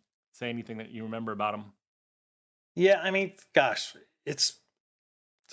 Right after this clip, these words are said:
Speaker 2: taken too soon. I mean, such a great guy, such a, an amazing talent. Um, I'm so pleased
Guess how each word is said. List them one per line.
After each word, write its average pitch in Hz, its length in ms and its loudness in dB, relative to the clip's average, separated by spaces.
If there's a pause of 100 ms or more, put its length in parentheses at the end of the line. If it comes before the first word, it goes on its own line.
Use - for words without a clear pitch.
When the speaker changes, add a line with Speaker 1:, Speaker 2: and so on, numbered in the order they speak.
(640)
Speaker 2:
taken 190 320 4
too 165 220 2
soon. 131 420 0
I 107 80 0
mean, 113 100 -4
such - 280 -2
a 120 40 -6
great 131 360 0
guy, 107 520 2
such - 460 0
a, 110 140 -4 (200)
an 143 140 -2
amazing 131 640 0
talent. 107 640 -2 (640)
Um, 98 480 0 (800)
I'm 110 180 -6
so - 260 2
pleased 135 500 -2